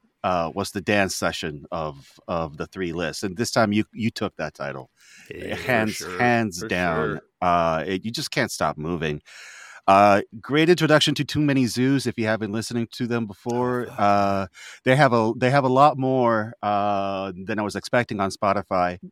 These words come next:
Speaker 1: For me, it's those first two albums that they released, uh, To the Top, uh,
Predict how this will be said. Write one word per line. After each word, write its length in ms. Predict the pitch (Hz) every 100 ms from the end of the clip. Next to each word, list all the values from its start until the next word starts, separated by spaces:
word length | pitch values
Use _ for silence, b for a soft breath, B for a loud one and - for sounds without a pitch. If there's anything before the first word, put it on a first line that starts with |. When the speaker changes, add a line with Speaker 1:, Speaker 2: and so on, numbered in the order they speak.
| _ -
Speaker 1:
For 120 | - 185
me, 160 | 214
it's 140 | 190 -
those 200 | 147 -
first 320 | 165 151 -
two 480 | 147 135 127 120 120
albums 420 | 117 113 101 95
that 140 | 80 90
they 100 | 90
released, 540 | 85 76 67 - - - _
uh, 300 | 87 82 80 _
To 120 | 143
the 120 | 113
Top, 420 | - - 95 90 - B -
uh, 260 | 98 90